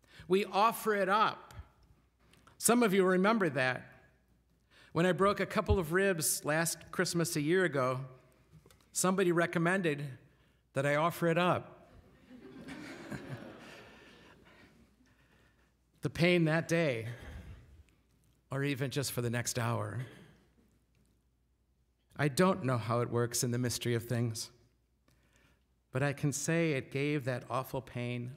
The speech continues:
a purpose, and ho-, somehow it became a bit more tolerable.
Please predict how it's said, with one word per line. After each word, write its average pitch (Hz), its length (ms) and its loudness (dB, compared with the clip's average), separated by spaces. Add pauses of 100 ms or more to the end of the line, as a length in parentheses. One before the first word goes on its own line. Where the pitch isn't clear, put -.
(140)
a 123 40 -8
purpose, - 720 -10 (2000)
and 143 180 0
ho-, 131 200 -4
somehow 139 480 0
it 123 100 -4
became 123 420 -2
a 110 60 0
bit 127 280 -6
more 110 400 -4
tolerable. 110 680 -4